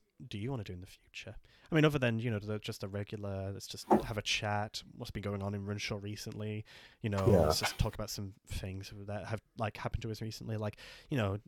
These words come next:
Speaker 1: I mean, obviously we're gonna talk about past experiences,
Speaker 2: A lot of
Speaker 1: loosely,
Speaker 2: past experiences.
Speaker 1: you know, based on stuff. Um,
Speaker 2: Future
Speaker 1: let's
Speaker 2: plans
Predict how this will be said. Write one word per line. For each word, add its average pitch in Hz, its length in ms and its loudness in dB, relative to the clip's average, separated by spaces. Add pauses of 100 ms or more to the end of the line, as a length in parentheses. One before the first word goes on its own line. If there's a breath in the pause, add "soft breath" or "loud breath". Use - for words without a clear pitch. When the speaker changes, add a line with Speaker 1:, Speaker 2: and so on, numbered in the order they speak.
(240)
Speaker 1:
I 110 120 -2
mean, 104 140 2
obviously 113 260 0
we're 98 100 -4
gonna 95 120 -4
talk - 180 -6
about 98 160 -12
past - 300 2
experiences, 147 1040 0 (240)
Speaker 2:
A 117 40 -4
lot 107 160 10
of 123 60 12 (100)
Speaker 1:
loosely, - 60 0
Speaker 2:
past 95 180 10
experiences. 92 640 4
Speaker 1:
you 127 80 4
know, 104 180 4
based 107 400 -2
on 113 120 -2
stuff. - 640 -4
Um, 104 480 -4 (400)
Speaker 2:
Future - 280 12
Speaker 1:
let's 104 160 12
Speaker 2:
plans 110 640 12